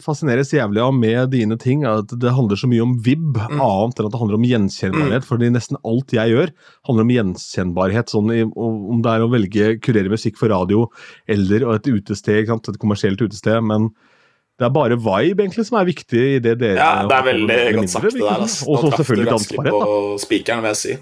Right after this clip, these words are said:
Speaker 2: med hva som er hensikten her. Eh, når, eh, jeg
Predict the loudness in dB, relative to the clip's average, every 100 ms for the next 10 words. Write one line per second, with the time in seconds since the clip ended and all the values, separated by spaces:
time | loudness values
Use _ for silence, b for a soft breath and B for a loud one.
0 | -12 -10 -4 -2 0 -2 -2 -2 -4 -4
1 | -4 -4 -4 -6 -12 -12 -6 -6 -6 B
2 | B B B -6 -2 0 2 2 0 -4
3 | -4 0 0 2 0 0 0